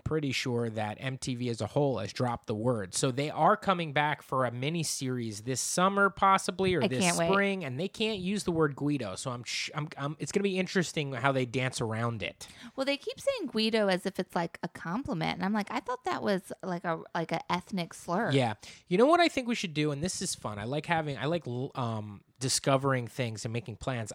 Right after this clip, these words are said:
Speaker 1: on the podcast.
Speaker 2: Yeah.
Speaker 1: This is fun 'cause now the, the listener is with us.
Speaker 2: They're
Speaker 1: the,
Speaker 2: in it. You
Speaker 1: you're,
Speaker 2: guys
Speaker 1: you're
Speaker 2: are
Speaker 1: in it.
Speaker 2: involved.
Speaker 1: I think what you should do is catch up on the
Speaker 2: Yeah.
Speaker 1: Jersey Shore.
Speaker 2: Yeah.
Speaker 1: Watch all of it. It's on
Speaker 2: I'm
Speaker 1: Hulu.
Speaker 2: down.
Speaker 1: Okay.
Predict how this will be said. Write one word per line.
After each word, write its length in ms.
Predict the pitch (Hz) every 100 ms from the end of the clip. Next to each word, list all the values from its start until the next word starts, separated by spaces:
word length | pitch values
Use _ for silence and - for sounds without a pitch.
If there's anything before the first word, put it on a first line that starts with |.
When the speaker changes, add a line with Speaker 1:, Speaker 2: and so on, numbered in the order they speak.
| -
Speaker 1:
on 280 | 123 123
the 80 | 117
podcast. 720 | - 117 104 101 - 64 60 -
Speaker 2:
Yeah. 140 | 190
Speaker 1:
This 100 | 170
is 120 | 120
fun 280 | - 139 113 98
'cause 160 | 110
now 160 | 117 120
the, 160 | 120
the 100 | 101 107
listener 460 | 135 143 131 107
is 180 | 104 -
with 240 | 127 143
us. 240 | 107 90 -
Speaker 2:
They're 180 | 202 202
Speaker 1:
the, 100 | 208
Speaker 2:
in 140 | 233
it. 160 | 208 -
You 120 | 180
Speaker 1:
you're, 60 | 240
Speaker 2:
guys 180 | 240 233
Speaker 1:
you're 100 | 226
Speaker 2:
are 20 |
Speaker 1:
in 140 | 170
it. 20 |
Speaker 2:
involved. 680 | - 220 214 247 269 175 147 -
Speaker 1:
I 80 | 151
think 240 | 175 277 214
what 180 | 170
you 200 | 143 156
should 240 | 202 175 131
do 280 | 117 104 101
is 160 | 113
catch 360 | - 135 156 123
up 180 | 90 - _ _ -
on 140 | 113
the 80 | 117
Speaker 2:
Yeah. 120 | -
Speaker 1:
Jersey 200 | 107 107
Shore. 360 | 107 - - - _
Speaker 2:
Yeah. 180 | 190 117
Speaker 1:
Watch 280 | 135 151 165
all 180 | 151 139
of 140 | 98
it. 60 | 98
It's 140 | -
on 140 | 135
Speaker 2:
I'm 140 | 165 151
Speaker 1:
Hulu. 100 | 143
Speaker 2:
down. 300 | 135 175 - _ -
Speaker 1:
Okay. 420 | 113 - 127 156